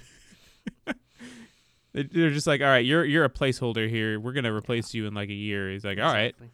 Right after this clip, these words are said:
Speaker 1: then, uh, I'll prepare myself for, for my next job in Orlando."
Speaker 2: <laughs>
Speaker 1: 'Cause, you know, just, just playing, playing four D chess over there in, in New York was Jason
Speaker 2: Yeah, and, and,
Speaker 1: Kreis.
Speaker 2: and as we all know, that whole thing with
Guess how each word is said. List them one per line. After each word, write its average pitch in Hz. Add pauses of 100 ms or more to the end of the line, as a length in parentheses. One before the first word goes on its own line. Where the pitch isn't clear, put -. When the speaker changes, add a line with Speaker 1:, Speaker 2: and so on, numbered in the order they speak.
(360)
Speaker 1:
then, 110
uh, 110
I'll 123
prepare 147
myself 117
for, 107
for 123
my 107
next 127
job 107
in 160
Orlando." 107 (580)
Speaker 2:
<laughs> -
Speaker 1:
'Cause, 117
you 135
know, 101 (380)
just, -
just 127
playing, 135
playing 139
four 147
D 127
chess 123
over 98
there 95
in, 101
in 101
New 98
York 92 (160)
was 95
Jason 95
Speaker 2:
Yeah, 139
and, 127
and, 151
Speaker 1:
Kreis. 165
Speaker 2:
and 165
as 165
we 165
all 156
know, 147
that 139
whole 135
thing 131
with 127